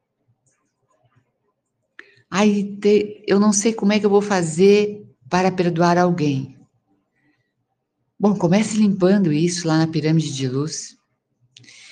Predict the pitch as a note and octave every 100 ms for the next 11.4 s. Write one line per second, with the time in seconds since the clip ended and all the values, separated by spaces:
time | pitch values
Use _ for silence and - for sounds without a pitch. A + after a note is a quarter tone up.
0 | _ - D#3+ G#3+ A#3+ - - D#3+ - G#3+
1 | A#3 A3 A3+ E3 D3 - - F3+ F3+ C#3+
2 | C3+ - - _ _ _ _ _ _ _
3 | _ _ _ - C#3 - D3 D3+ C#3 C#3
4 | C#3 E3+ F#3+ E3+ D3+ C3 D3 C#3 C#3 C#3
5 | C3+ C3+ - - _ _ _ - C#3 C#3
6 | C3 C3 C#3+ C#3 E3 C#3+ D#3 G3+ F#3 F3
7 | D#3 C#3 D3+ C#3+ C#3 C#3 - - D#3 E3
8 | D#3+ F3+ F#3+ F#3+ D#3+ E3 D3+ D3+ D#3 -
9 | C3+ C3+ - F#3+ G#3+ - D3+ D3 - D3
10 | D3 D3 C3+ C#3 - F3 E3+ D3 - C#3+
11 | C#3+ C#3 C3